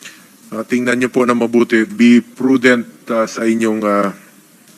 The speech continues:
trabaho po. We thank the sponsor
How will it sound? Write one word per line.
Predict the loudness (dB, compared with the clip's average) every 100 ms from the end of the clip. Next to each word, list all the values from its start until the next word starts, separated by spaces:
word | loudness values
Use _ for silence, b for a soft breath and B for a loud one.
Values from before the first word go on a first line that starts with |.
| -20 -20 -16 -14 -14 -6
trabaho | -2 2 2 0
po. | -4 -6 -8 -20 B B B B
We | 0 2
thank | 4 2 2
the | 0
sponsor | 2 2 2 4 4 6 4